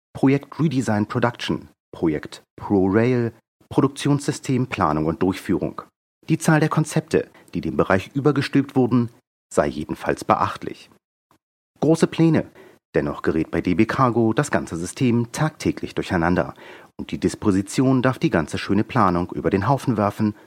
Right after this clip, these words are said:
und versuchen zu retten, was noch zu retten geht, so die G D L. Dass die Produktivität der Lokführer so schlecht ist, liege auch an hausgemachten Gründen, etwa Infrastrukturmängel. Baustellen wirken sich ebenfalls aus. Dazu werden Leistungen verweigert,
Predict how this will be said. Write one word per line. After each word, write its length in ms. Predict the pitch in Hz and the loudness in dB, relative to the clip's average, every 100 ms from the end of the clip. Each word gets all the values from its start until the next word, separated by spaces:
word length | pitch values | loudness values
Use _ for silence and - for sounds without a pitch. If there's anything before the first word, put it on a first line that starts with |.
| _ - | _ -10
und 120 | - | -8
versuchen 360 | 76 - - | -6 -6 -6
zu 160 | - 104 | -4 0
retten, 380 | 82 - 78 73 | 2 0 0 -2
was 160 | - | -4
noch 160 | 78 - | -8 -8
zu 140 | - | -4
retten 280 | 90 98 95 | -2 0 -2
geht, 300 | 71 71 - _ - - _ - | -2 -6 -10 _ -20 -20 _ -6
so 140 | 78 | -6
die 140 | 76 | -6
G 120 | 78 69 | -8 -4
D 180 | 76 | -4
L. 220 | 60 53 - _ _ _ _ _ - | -4 -6 -10 _ _ _ _ _ -4
Dass 160 | 143 - | -2 -2
die 80 | |
Produktivität 920 | - 165 143 - 151 151 151 143 80 - | -2 -2 -2 -2 -2 -2 0 2 2 2
der 80 | 76 | 0
Lokführer 460 | 78 - 85 78 | 0 0 0 2
so 80 | 92 | 2
schlecht 320 | - 135 - | 0 -2 -2
ist, 200 | - - - - - | -4 -4 -16 -20 0
liege 260 | 135 - - | 2 4 4
auch 200 | 87 - | 2 0
an 180 | 113 | 0
hausgemachten 640 | 90 71 - 76 73 - - | 2 0 0 -2 -2 -2 0
Gründen, 420 | 101 101 - - - _ _ _ | 4 4 2 -10 -18 _ _ _
etwa 260 | - - 139 | -4 0 2
Infrastrukturmängel. 1080 | 135 147 - 123 - - - 71 67 53 - _ _ _ _ _ _ - - | 2 2 0 -2 -4 -2 0 2 0 -6 -10 _ _ _ _ _ _ -20 -4
Baustellen 580 | - 76 73 - 73 73 | 0 0 0 -2 0 0
wirken 220 | 71 - | -2 0
sich 240 | 85 - - | -2 -4 -2
ebenfalls 400 | 92 92 87 - | -2 -2 -4 -2
aus. 320 | 78 - - - _ _ - - - | -2 -2 -10 -20 _ _ -20 -20 -6
Dazu 320 | - - 156 147 | -4 0 2 2
werden 180 | 151 | 4
Leistungen 460 | 135 143 - 101 78 | 4 2 2 2 2
verweigert, 640 | - 87 80 73 73 - | -2 0 0 0 -2 -6